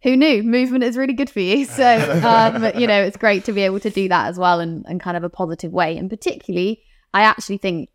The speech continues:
Speaker 1: I hope my message comes through in a little bit of a more realistic way than if I was actually a rower, because I'm a coxswain that chooses to exercise alongside my athletes. So I am a professional athlete, yes. But, you know, I, in a race, I use my mind.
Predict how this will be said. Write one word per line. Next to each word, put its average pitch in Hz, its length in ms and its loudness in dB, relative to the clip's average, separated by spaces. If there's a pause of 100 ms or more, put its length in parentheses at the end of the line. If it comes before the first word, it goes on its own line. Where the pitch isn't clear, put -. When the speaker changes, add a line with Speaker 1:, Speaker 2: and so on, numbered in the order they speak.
(100)
Speaker 1:
I 170 100 0
hope 226 320 2
my 185 100 -2
message 185 340 -4
comes 170 300 -6
through 185 240 -4
in 170 80 -2
a 170 40 -4
little 165 220 -4
bit 139 180 -6
of 170 120 -6
a 170 40 -6
more 175 220 -4
realistic 170 500 -4
way 165 200 0
than 165 100 -6
if 170 160 -6
I 165 80 -2
was 165 140 -4
actually 165 320 -6
a 160 80 -4
rower, 180 260 -2 (800)
because 170 380 -2
I'm 165 120 0
a 170 60 -2
coxswain 165 480 -8
that 165 280 -2 (180)
chooses 160 360 -8
to 175 100 -4
exercise 165 460 -6
alongside 160 340 -8
my 156 120 -8
athletes. - 640 -16
So - 140 -6
I 202 80 2
am 208 260 2
a 180 60 -4
professional - 460 -8
athlete, - 360 -12
yes. - 400 -12 (540)
But, 147 220 2 (120)
you 175 100 -4
know, 147 180 -10 (580)
I, 165 180 -2 (120)
in 170 140 -4
a 160 60 -4
race, 160 300 -2
I 156 40 -4
use 156 260 -4
my 147 100 -4
mind. 156 400 -10